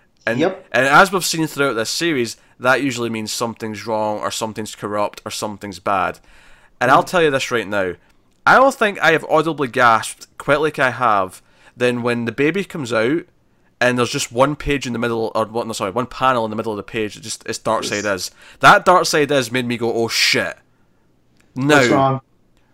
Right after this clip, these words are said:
Speaker 1: When the
Speaker 2: Yeah.
Speaker 1: baby comes out and it's been strangled by its umbilical cord, which they do cut, you, you know, they, they, Scott got the, the
Speaker 2: Yeah.
Speaker 1: dagger, which, you know, there was some comedy with that
Speaker 2: From the
Speaker 1: because,
Speaker 2: Furies.
Speaker 1: because
Speaker 2: Yeah.
Speaker 1: it was like, you know, "Oh, you've given me this back. I will go back to war and use it to kill you." And he's like,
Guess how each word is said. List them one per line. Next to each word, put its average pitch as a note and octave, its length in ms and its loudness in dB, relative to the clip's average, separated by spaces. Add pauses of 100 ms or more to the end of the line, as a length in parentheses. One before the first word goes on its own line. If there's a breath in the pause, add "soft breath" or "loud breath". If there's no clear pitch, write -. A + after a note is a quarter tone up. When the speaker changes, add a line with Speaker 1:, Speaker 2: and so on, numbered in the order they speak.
Speaker 1:
When C#3 180 0
the C#3+ 80 2
Speaker 2:
Yeah. B2+ 60 -2
Speaker 1:
baby F#3+ 260 6
comes D3+ 260 -6
out C#3 180 2
and B2 100 -2
it's B2+ 120 -6
been B2+ 180 -6
strangled D#3+ 540 0
by C#3 140 0
its C3 100 -6
umbilical B2 460 -2
cord, A2+ 320 -4
which F#3+ 140 -6
they G#3+ 80 -8
do C#4+ 140 0
cut, G3+ 340 2 (180 soft breath)
you, F#3 100 -2
you G#3+ 160 -4
know, G#3+ 160 2
they, G#3+ 240 -2 (140)
they, F3+ 60 -16
Scott G3+ 300 -2
got F3+ 120 -4
the, F#3+ 100 -4
the F3+ 220 -4
Speaker 2:
Yeah. E3+ 120 8
Speaker 1:
dagger, F3 260 0 (180 soft breath)
which, D#3 160 -2 (120)
you D3 100 0
know, C3 120 2
there B2 100 -4
was C3 80 -4
some C#3+ 120 -6
comedy D#3 320 2
with A#2+ 160 -6
that C3+ 160 4
Speaker 2:
From F#3+ 120 4
the D4 60 4
Speaker 1:
because, B3+ 140 -2
Speaker 2:
Furies. F#3+ 480 4 (140 soft breath)
Speaker 1:
because C#3 260 0
Speaker 2:
Yeah. C#3 40 0
Speaker 1:
it C3+ 40 -2
was B2 100 -2
like, C3 160 -4 (140 soft breath)
you C#3 80 2
know, B2 160 4 (100)
"Oh, C3+ 160 4
you've B2+ 160 0
given D3+ 180 0
me D3 60 2
this B2+ 160 -2
back. A#2 380 2 (120)
I B2 120 0
will B2 300 0
go B2+ 160 -8
back D3 240 2
to C#3 120 -4
war B2 300 2
and A2+ 200 -6
use B2+ 120 -4
it B2+ 100 -14
to A#2+ 80 -18
kill C#3+ 300 -2
you." G#2 260 -6 (200 soft breath)
And A2+ 100 -6
he's A2+ 100 -6
like, A2+ 220 -8